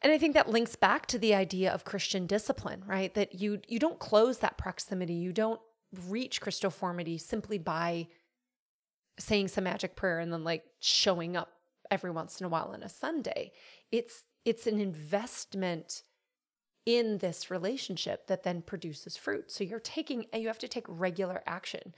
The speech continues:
Just like we take regular action with our kids or our friends, right? We choose to take regular action. Today you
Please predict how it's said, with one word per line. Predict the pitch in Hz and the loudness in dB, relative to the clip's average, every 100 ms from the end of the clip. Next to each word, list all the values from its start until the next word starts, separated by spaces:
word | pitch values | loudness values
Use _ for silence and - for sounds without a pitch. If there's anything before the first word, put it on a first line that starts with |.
| - _ | -20 _
Just | 214 - | -6 -4
like | 233 | 2
we | 202 | 0
take | - 196 | 0 -2
regular | 190 175 185 196 | -2 -2 -4 -6
action | - 160 - 180 | -8 -8 -6 -4
with | 175 - | -4 0
our | 165 160 - - - - | 0 -2 -8 -20 -20 -8
kids | 302 294 - - - | 0 0 0 -8 -6
or | - 170 | -2 -2
our | 196 | -2
friends, | 180 - 202 233 262 262 - | -6 0 2 2 -2 -2 0
right? | 190 233 - | -2 -2 -4
We | 196 | -6
choose | - - 208 202 - | -2 -2 -2 -2 -4
to | 196 | -4
take | 196 185 | -4 -4
regular | 180 175 175 | -4 -2 -2
action. | - 160 - 180 | -2 -4 -6 -8
Today | - 190 190 | -2 0 2
you | 202 208 | -2 -6